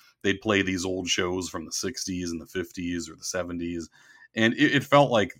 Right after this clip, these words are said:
it was from a thousand years ago. And now we're at that point right now with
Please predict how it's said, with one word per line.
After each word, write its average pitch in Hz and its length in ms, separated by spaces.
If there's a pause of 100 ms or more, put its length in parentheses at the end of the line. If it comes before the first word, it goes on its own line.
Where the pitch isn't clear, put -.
(560)
it 120 120
was 110 220
from 95 360
a 82 40
thousand 90 440
years 85 260
ago. 85 440 (400)
And 117 180
now 120 200
we're 117 200
at 101 120
that 98 260
point 90 420 (360)
right 101 280
now 95 380
with 90 360